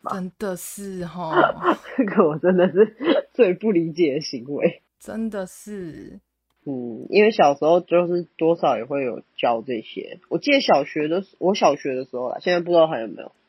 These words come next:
Speaker 2: 嗯。
Speaker 1: 那个时候就是会教大家养那个蚕宝宝啊，会教你养一些小动物，或者是班上会一起养仓鼠之类的，养在班上的。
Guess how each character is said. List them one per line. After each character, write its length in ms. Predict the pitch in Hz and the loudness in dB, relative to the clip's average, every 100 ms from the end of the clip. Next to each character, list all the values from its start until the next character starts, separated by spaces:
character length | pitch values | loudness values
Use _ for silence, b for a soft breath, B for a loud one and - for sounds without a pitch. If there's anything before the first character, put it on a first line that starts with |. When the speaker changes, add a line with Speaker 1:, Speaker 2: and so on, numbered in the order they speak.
| _ | _
Speaker 2:
嗯。 240 | 202 185 156 | -14 -10 -2
Speaker 1:
那 80 | 190 | 0
个 140 | 185 | 2
时 80 | 180 | 2
候 120 | 180 | 2
就 140 | 180 | 2
是 180 | 175 185 | 0 2
会 160 | 190 180 | 4 2
教 240 | - 151 | 0 -2
大 180 | 170 147 | 0 0
家 220 | 147 147 | 4 2
养 300 | 160 151 - | 2 -2 -4
那 160 | 135 127 | -8 -14
个 380 | - 107 92 - _ | -10 -8 -8 -10 _
蚕 220 | - 151 | -8 -6
宝 200 | 151 131 - | 0 0 0
宝 220 | 120 76 | -2 -2
啊， 80 | 82 50 - _ _ - | -4 -8 -16 _ _ -16
会 100 | - | -8
教 220 | 175 185 180 | 2 4 4
你 160 | 175 | 2
养 260 | 160 131 143 | 0 0 -2
一 60 | |
些 360 | 170 160 151 156 | -8 -6 -6 -6
小 260 | 156 131 120 | -6 -6 -6
动 200 | 156 156 | -4 -4
物， 220 | 156 165 | -4 -2
或 140 | 175 | -2
者 60 | 135 143 | -4 -8
是 140 | 175 - | -10 -4
班 240 | 156 160 | -4 -2
上 240 | 190 170 | -2 -2
会 140 | 175 170 | -2 -4
一 100 | 175 | -6
起 340 | - 147 135 | -10 -10 -6
养 400 | 135 127 120 113 - _ _ | -4 -4 -6 -14 -18 _ _
仓 320 | - 156 170 | -4 -4 -6
鼠 280 | - - - | -10 -12 -12
之 140 | - 120 | -12 -6
类 180 | 127 - | -6 -6
的， 180 | - - _ _ | -12 -20 _ _
养 220 | 147 135 | -8 2
在 140 | 160 | 2
班 300 | 160 123 123 123 | 4 0 -2 -6
上 260 | - - _ | -6 -6 _
的。 140 | - | -18